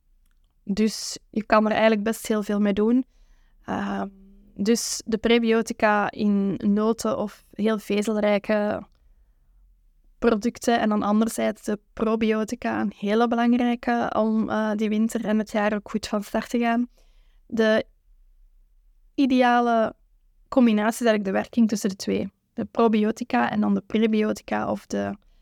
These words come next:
diversiteit aan vezels. Als je dat in combinatie meer gaat nemen, ga je ook zien dat je je veel beter gaat voelen in je darmen.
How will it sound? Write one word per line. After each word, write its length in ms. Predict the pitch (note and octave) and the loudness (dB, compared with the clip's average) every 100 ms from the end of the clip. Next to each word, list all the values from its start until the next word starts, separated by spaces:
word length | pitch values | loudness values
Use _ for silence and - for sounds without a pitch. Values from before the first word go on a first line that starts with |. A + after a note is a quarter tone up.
| _ _ - | _ _ -2
diversiteit 640 | B3+ B3 - A3 A3 A3+ | 0 0 -2 -2 0 2
aan 180 | A#3 G3+ | 0 -2
vezels. 420 | G#3+ A3 A3+ A3 | 0 -2 0 -4
Als 160 | G#3+ - | -6 -8
je 120 | G3+ | -4
dat 440 | A3+ B3 - - - _ - - _ _ _ _ _ _ | 0 0 -2 -14 -16 _ -20 -20 _ _ _ _ _ _
in 160 | - A#3 | 0 2
combinatie 640 | B3 A3+ A3 - - A3+ | 4 2 2 0 -2 0
meer 220 | G#3 A3 | 2 2
gaat 180 | A3 - | 0 0
nemen, 360 | F#3+ G3 G#3 G#3 | 0 2 0 0
ga 80 | |
je 120 | C#3 - | -2 -2
ook 140 | G3 | -6
zien 280 | - G#3 G3+ | -4 2 2
dat 140 | F#3+ | 2
je 180 | F#3+ F#3+ | -2 -4
je 160 | F#3 F#3+ | -6 -2
veel 240 | G#3+ A3+ | 2 2
beter 300 | F#3+ F#3 - | 2 -2 -2
gaat 120 | G3+ F#3+ | -4 -4
voelen 300 | G#3 F#3+ - | -4 -2 0
in 100 | G3 | -2
je 80 | |
darmen. 360 | G3 G#3 G#3+ | 0 0 0